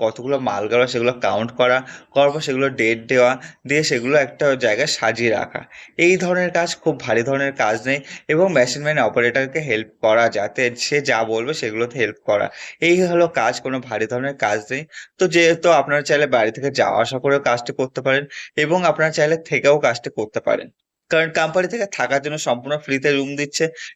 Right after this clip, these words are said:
যেখানে আপনারা থাকতে পারবেন, এবং চাইলে যাওয়া আসা করেও করতে পারবেন। এখানে যেটা ক্যান্টিন আছে, এখানে তিরিশ টাকার বিনিময়ে আপনি এক টাইম খাবার পাবেন, এবং যেটা আছে সেটা হলো আপনার,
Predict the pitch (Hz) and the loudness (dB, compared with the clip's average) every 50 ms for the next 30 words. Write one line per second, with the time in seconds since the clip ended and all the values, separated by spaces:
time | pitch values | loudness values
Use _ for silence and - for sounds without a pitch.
0 | _ - 147 - 139 139 131 139 156 156 156 151 151 151 165 170 - - 120 113 | _ -10 -4 0 0 0 2 2 2 2 2 2 2 2 -2 -2 -2 -4 -4 -4
1 | - - 123 110 107 107 101 104 107 104 95 101 _ _ - _ - - _ _ | -2 -6 -4 -2 0 0 0 0 0 -4 -4 -6 _ _ -20 _ -20 -20 _ _
2 | _ - 143 156 151 165 175 180 185 - - 151 131 139 147 147 139 120 113 120 | _ 0 2 4 4 4 2 2 0 -2 0 2 2 2 2 2 2 4 4 2
3 | 120 151 135 143 151 160 160 160 143 135 139 - 143 143 147 147 143 165 160 - | 0 -2 -4 -4 -2 -4 -2 -4 -6 -6 -4 -2 0 2 2 2 0 -4 -8 -10
4 | - - - - - 156 151 160 165 151 147 147 - 160 160 - 147 131 127 131 | -12 -12 -14 -6 -2 -2 -2 -2 -2 -6 -8 -6 -6 -8 -4 0 0 0 0 0
5 | 135 175 170 156 123 110 - - - - - _ _ _ - - _ _ _ _ | -2 -4 -2 -2 -2 -4 -4 -8 -14 -14 -16 _ _ _ -20 -20 _ _ _ _
6 | - - 160 156 190 185 185 185 170 156 160 165 160 - - 175 170 180 180 160 | -4 -4 0 2 0 0 0 0 2 2 2 2 2 2 0 2 2 2 2 2
7 | 160 156 156 165 170 170 160 151 - 165 156 131 120 117 - - 135 139 143 151 | 0 0 0 2 2 2 2 2 0 0 2 2 2 0 0 0 0 0 0 -4
8 | 147 - - 117 120 127 131 139 143 135 139 147 151 151 - - - _ _ - | -8 -2 2 4 4 4 4 2 0 0 0 -4 -6 -6 -14 -20 -20 _ _ 0
9 | 135 147 147 147 170 185 185 165 156 156 151 165 156 151 151 151 160 156 - 139 | 0 0 2 2 0 -2 -2 -2 -2 -2 0 2 2 2 2 0 -2 -6 -6 -6
10 | 131 127 143 135 139 139 139 131 123 120 120 - 127 123 123 | -6 -4 -2 -2 0 2 2 2 2 2 0 0 0 2 2